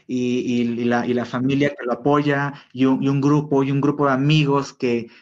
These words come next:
que están felices por él, es muy diferente al "No te rindas" para el muchacho que tiene problemas de la familia,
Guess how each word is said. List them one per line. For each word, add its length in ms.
que 240
están 260
felices 300
por 180
él, 420
es 140
muy 180
diferente 760
al 220
"No 160
te 80
rindas" 420
para 320
el 80
muchacho 760
que 160
tiene 360
problemas 280
de 60
la 100
familia, 640